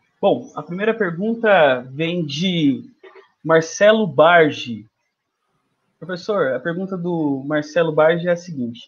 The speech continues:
a ideia de continuidade do Império Português, mesmo sem a conjunção territorial,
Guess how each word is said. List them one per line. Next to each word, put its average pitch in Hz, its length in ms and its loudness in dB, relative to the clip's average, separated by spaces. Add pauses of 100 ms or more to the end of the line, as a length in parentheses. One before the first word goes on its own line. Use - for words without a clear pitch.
a 156 120 4
ideia 214 320 0
de 185 180 -12
continuidade 170 720 0
do 147 100 -10
Império 165 380 0
Português, 139 760 -4 (580)
mesmo 165 580 2
sem 185 360 -4
a 165 80 0
conjunção 190 760 -2
territorial, 160 960 2